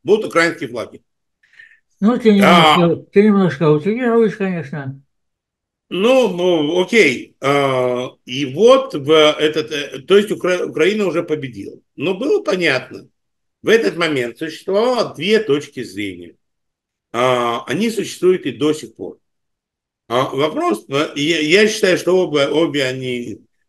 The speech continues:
Speaker 1: неправильные. Вопрос, ближе ты к этой, либо ближе к той.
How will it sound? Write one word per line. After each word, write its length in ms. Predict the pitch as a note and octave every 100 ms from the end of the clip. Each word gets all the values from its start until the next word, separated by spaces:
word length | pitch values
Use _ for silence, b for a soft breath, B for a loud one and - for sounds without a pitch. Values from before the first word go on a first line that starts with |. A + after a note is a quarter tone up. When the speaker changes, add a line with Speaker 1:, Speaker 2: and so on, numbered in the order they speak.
| _
Speaker 1:
неправильные. 880 | A#2+ D#3 C#3+ G3 G#3+ G#3 F3 C#3+ B2
Вопрос, 400 | B2 C#3 G3 D#3+
ближе 360 | C3 F3+ E3 D3
ты 120 | D#3
к 100 | -
этой, 260 | G#3+ G#3+
либо 260 | C3+ E3 D3+
ближе 340 | B2+ C#3 B2+
к 120 | - -
той. 260 | - -